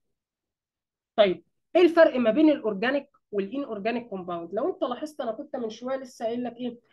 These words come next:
لسه قايل لك إن الكربونيت ده عبارة عن إنأورجانيك. طب أنا إيه اللي خلاه، إيه اللي خلى مثلًا الكربونيت يتصنف على إنأورجانيك؟ في حين إن مركب زي الأسبرين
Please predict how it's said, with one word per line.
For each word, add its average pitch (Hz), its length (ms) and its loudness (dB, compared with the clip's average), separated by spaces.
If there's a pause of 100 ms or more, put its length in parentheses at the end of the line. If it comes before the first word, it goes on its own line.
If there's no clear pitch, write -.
(160)
لسه 285 280 -6
قايل 269 240 -4
لك 294 200 -4 (240)
إن 220 180 -2
الكربونيت 220 580 -4
ده 247 120 -4
عبارة 254 240 0
عن 220 160 2
إنأورجانيك. 196 640 -4 (1040)
طب 214 180 -2
أنا 285 280 -4
إيه 359 60 -2
اللي 330 140 2
خلاه، 254 520 -4
إيه 320 60 0
اللي 294 240 0
خلى 247 360 -8
مثلًا 247 440 -6
الكربونيت 214 540 -6 (320)
يتصنف 277 540 -4
على 202 180 -2
إنأورجانيك؟ 202 720 -4 (460)
في 247 140 -8
حين 370 260 4
إن 285 220 2
مركب 277 440 -2
زي 220 180 -6
الأسبرين 240 880 -4